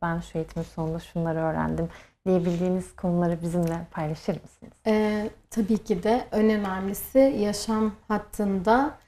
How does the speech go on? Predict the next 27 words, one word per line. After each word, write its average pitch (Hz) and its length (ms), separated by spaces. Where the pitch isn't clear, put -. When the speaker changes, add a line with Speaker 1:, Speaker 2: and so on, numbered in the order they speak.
Speaker 2:
e, 208 640
kesinlikle 220 800
göründüğü 214 600
kadar 185 380
hani 208 200
sadece 214 580
kendinize 202 440
emniyet 208 320
kemeriyle 202 460
oraya 202 380
bağlamış 196 460
olmanız 185 420
yeterli 190 580
değil. 269 240
Ee, 196 360
biz 202 240
uzmanlar 214 560
olarak 185 500
sahada 202 440
belki 175 320
sadece 196 560
çalışanları, 214 960
e, 190 260
kendinize 214 480
emniyet 208 360
kemerine 190 460
bağlayın, 220 640